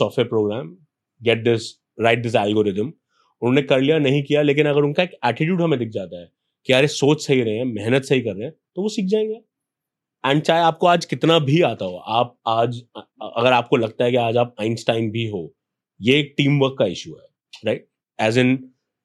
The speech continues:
एक Einstein को hire करने से कंपनी नहीं खड़ी हो सकती, नहीं हो सकती।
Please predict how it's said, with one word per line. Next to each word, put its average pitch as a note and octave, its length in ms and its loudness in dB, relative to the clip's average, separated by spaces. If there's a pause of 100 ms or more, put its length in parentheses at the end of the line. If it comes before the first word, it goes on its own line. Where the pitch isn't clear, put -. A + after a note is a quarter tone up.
(200)
एक E3+ 200 4
Einstein C#3+ 540 2
को D3 120 2
hire A#2+ 260 0
करने A2 300 -2
से A#2+ 280 -8
कंपनी C3 540 -4
नहीं B2 120 0
खड़ी G2 180 -12
हो F2+ 80 -12
सकती, - 320 -20 (760)
नहीं C#3 180 2
हो A#2+ 100 2
सकती। - 240 -14